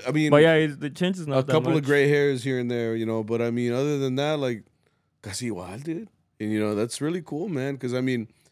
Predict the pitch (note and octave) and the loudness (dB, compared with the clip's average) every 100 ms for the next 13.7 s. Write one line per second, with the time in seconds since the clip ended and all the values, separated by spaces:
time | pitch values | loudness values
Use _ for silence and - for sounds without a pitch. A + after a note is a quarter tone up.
0 | _ _ _ _ C3+ - G2+ A2+ B2 D3 | _ _ _ _ -6 -4 -6 -6 -6 -6
1 | C3+ B2 C3 C3+ D#3 D3+ D3 B2+ A#2+ - | -4 -2 -4 -4 -4 -4 -2 -2 -4 -4
2 | B2 B2+ B2 B2 A#2+ C#3 C#3+ C#3 C#3 C3+ | -6 -6 -2 -2 -2 -4 -4 -4 -2 -2
3 | A#2 G2 _ _ _ _ _ _ _ _ | -4 -6 _ _ _ _ _ _ _ _
4 | _ A2 G#2+ F#2 A2+ C3 C#3+ G3 F3 E3+ | _ -2 -2 -2 -2 -2 0 2 4 4
5 | G3 F#3+ G3+ E3+ C3+ D#3+ D#3 B2 C3+ C3+ | 2 2 0 0 -2 -2 -2 -4 -4 -2
6 | B2 A2+ A#2 G#2+ B2 C#3 C#3 C#3 C3 C#3 | 0 0 0 0 2 2 4 4 2 0
7 | C#3 G2 F#2+ B2 C3+ C#3 C3 C#3+ C#3+ A2 | -2 -2 -4 -4 -4 -6 -6 -6 -6 -6
8 | G#2 G2+ - - B2+ _ - - _ A2 | -6 -8 -10 -10 -12 _ -20 -20 _ -4
9 | D3 C#3 C3+ C#3 - C#3 B2+ A#2 C3 B2 | 0 2 2 0 0 -2 -2 2 2 2
10 | C3 B2+ B2 A2+ G2+ G2+ F#2+ D#2+ - _ | 0 0 -2 -4 -2 0 -2 -6 -16 _
11 | _ _ _ _ _ _ _ _ _ _ | _ _ _ _ _ _ _ _ _ _
12 | - D#3 C#3 D3 C#3 D3 C#3+ C3 A#2 C3 | -10 -8 0 2 2 2 2 0 0 0
13 | C#3+ D3 D#3 D#3 - E3 | 0 0 -2 -4 -4 -4